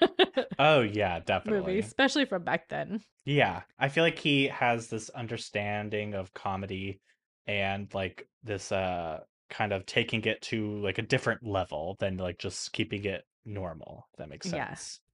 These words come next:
Speaker 1: And Tim Curry, I feel like I could do an entire section on just Tim Curry and how he was influential <laughs> to me as well
Speaker 2: <laughs>
Speaker 1: as a child.
Speaker 2: Oh, for sure. I
Speaker 1: <laughs> 'Cause he's
Speaker 2: mean,
Speaker 1: been in so many movies that I loved. <laughs>
Speaker 2: seriously, was it, he was in the, um,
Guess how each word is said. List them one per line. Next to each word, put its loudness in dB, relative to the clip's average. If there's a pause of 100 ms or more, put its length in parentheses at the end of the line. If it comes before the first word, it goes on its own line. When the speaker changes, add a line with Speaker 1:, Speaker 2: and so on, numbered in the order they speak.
Speaker 1:
And -12
Tim -6
Curry, -2 (100)
I 0
feel 0
like 2
I 0
could -2
do -4
an -4
entire -2 (200)
section -4
on -4
just -8 (360)
Tim -4
Curry -4 (160)
and -2
how -2
he 0
was -2
influential -8
<laughs> 4
to 0
me -4 (440)
as -8 (100)
well 10
Speaker 2:
<laughs> 10
Speaker 1:
as 8
a 2
child. 4
Speaker 2:
Oh, 12
for 2
sure. 6 (140)
I 8
Speaker 1:
<laughs> 10
'Cause 6
he's 10
Speaker 2:
mean, 6
Speaker 1:
been 6
in 4
so 2
many 0
movies -2
that -4
I 0
loved. 0 (300)
<laughs> -8
Speaker 2:
seriously, 4
was 4
it, -6
he 0
was 0
in 2
the, 4
um, 2